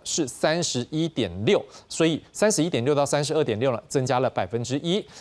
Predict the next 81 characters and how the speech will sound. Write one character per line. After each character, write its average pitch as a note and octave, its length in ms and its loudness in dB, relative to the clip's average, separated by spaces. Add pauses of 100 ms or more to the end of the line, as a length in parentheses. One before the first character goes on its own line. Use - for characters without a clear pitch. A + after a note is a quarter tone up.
好， E3+ 240 2
柯 C4+ 280 2
文 F#3 220 2
哲 C3+ 260 2
上 D4 260 0
个 E3+ 60 0
礼 A#2 140 0
拜 E3+ 180 4 (340)
可 - 80 0
以 C#3+ 40 0
看 D#3 100 2
到 D3+ 80 4
数 D3+ 180 -2
字 D3+ 120 -2
是 D3 60 0
比 A#2+ 60 -2
较 B2+ 140 2
下 C3 160 2
面 C#3 120 0
一 - 20 -4
点， G#2+ 120 -2
对 A2 60 -2
不 B2+ 80 2
对？ B2 80 -2 (220)
他 D3 180 -2
上 D#3 240 -4
个 C#3+ 60 -2
礼 G#2 80 -2
拜 B2+ 160 0
是 B2 240 -4
十 - 160 -4
四 - 160 -2
点 G2+ 160 -4
八， B2 200 0 (280)
好， A#2 240 0
这 D#3+ 100 0
次 D3 140 0
他 C#3 60 2
增 C3+ 140 -2
加 C3 120 2
到 B2+ 140 -2
十 - 180 -4
七 - 560 -2
点 F3+ 240 -2
三， C3+ 280 -2 (220)
诶， C3+ 80 -2
这 F3+ 100 0
个 F#3+ 80 0
数 F#3 160 -2
字 D#3+ 60 0
大 D3 140 0
概 C#3+ 80 0
增 C3+ 120 -2
加 B2+ 140 0
了 A#2 80 0
百 G#2+ 160 -2
分 A2+ 160 -2
之 A#2+ 240 -6 (180)
二 D3 360 4
点 G#2+ 260 2
五， B2+ 160 0 (320)
所 - 160 0
以 B3+ 60 2
可 - 260 -4
以 B3 160 -4
说 D#3+ 300 -2
三 A3 280 0
个 G3+ 80 0
人 B2 140 2
之 D#3+ 180 -2
间 E3+ 160 0
的 C#3 180 2
距 D#3+ 220 -2
离 G#2+ 140 -2
现 D3+ 180 0
在 D3 160 2
拉 D3 200 2
得 C3+ 80 0
更 C#3+ 240 0
近 A#2 160 2
了。 F#2 80 -10